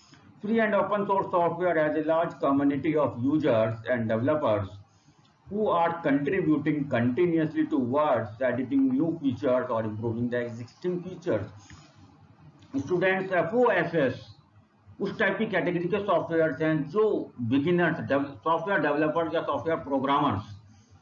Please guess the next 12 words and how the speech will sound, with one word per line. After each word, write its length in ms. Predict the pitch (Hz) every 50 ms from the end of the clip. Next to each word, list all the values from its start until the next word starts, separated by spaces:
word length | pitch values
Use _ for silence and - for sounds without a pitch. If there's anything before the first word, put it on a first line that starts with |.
| - - - - - 104
बिगिनर 400 | 123 139 156 185 208 226 208 170
स्टेज 400 | - - - 170 156 127 - -
पर 140 | 175 170 156
अपने 180 | 156 160 165
किसी 220 | 160 156 151 160 165
भी 120 | 156 156
एप्लीकेशन 520 | 156 - - 151 143 - 151 135 - 151 143
को 80 | 151 127 110
डेवलप 320 | 117 117 117 143 160 165 -
करते 240 | 160 139 123 - 160
हैं 180 | 139 135 139 143 - - - - - _ - - -
पब्लिक 300 | 131 143 160 175 170